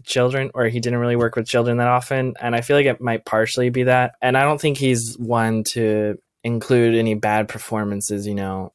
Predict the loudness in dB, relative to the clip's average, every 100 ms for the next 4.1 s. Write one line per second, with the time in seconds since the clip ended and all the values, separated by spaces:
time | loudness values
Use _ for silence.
0 | -12 -4 2 4 4 4 6 4 4 2
1 | -2 -2 -6 -6 -8 -8 -6 -6 -4 -4
2 | -4 -4 -6 -6 -6 -6 -4 -6 -6 -6
3 | -6 -6 -8 -8 -6 -2 -2 -4 -6 -8